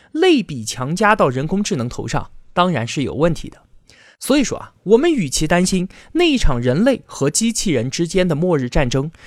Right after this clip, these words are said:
实际上我们更应该担心的是少数人类精英通过算法获得了绝对的力量之后，对于我们普通人的彻底控制。比方说啊，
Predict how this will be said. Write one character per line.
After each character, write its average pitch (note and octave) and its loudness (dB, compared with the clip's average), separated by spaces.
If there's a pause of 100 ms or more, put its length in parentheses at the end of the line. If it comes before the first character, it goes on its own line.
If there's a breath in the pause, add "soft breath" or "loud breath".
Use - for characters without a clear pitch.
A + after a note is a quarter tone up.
(160 loud breath)
实 D4+ 0
际 D4+ 4
上 A#3 0
我 D3 4
们 F3 0
更 D4+ 4
应 D3+ 2
该 B2+ 2
担 B2 0
心 B2 -4
的 - -10
是 - -2
少 A2+ -2
数 E3+ -4
人 B2+ 0
类 F3+ 4
精 E3+ 2
英 F3 2 (340 loud breath)
通 D#4+ 0
过 C#4 4
算 A#3 4
法 - -8
获 A#3+ 2
得 D3 0
了 D3 2
绝 B2 -2
对 A#3 0
的 D3 -2
力 E3+ -2
量 C3 -2
之 F3+ -4
后， - -4 (180)
对 G#3+ 4
于 D3 -2
我 E3 2
们 C3 -2
普 - 0
通 F#3 0
人 G#2 0
的 - -8 (200)
彻 D3+ 2
底 G#2+ -8
控 A#2+ -4
制。 - -12 (960 soft breath)
比 E3 0
方 G3+ 4
说 G3 0
啊， - -6